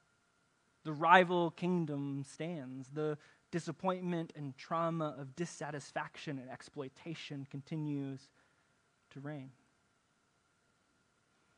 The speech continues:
But instead of choosing the way of Babylon, Jesus enters into Babylon as the Lamb. Revelation seventeen says that Babylon makes war on the Lamb.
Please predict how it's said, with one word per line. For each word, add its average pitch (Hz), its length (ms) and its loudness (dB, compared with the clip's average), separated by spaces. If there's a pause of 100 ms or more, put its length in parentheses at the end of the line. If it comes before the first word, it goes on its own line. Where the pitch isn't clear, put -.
(1300)
But 160 100 -2
instead 196 320 4
of 226 120 8
choosing 170 560 -2
the 151 60 -2
way 156 420 -2
of 127 220 -10
Babylon, 170 680 -4 (1700)
Jesus 185 380 0 (120)
enters 175 480 0
into 180 420 0
Babylon 135 640 -4
as 127 220 -10
the 120 120 -18
Lamb. 131 400 -10 (2250)
Revelation 143 480 -2
seventeen 143 580 -2
says 131 320 -8
that 135 160 -12
Babylon 139 440 0
makes 135 260 -10
war 151 680 0
on 127 260 -12
the 131 60 -12
Lamb. 123 440 -16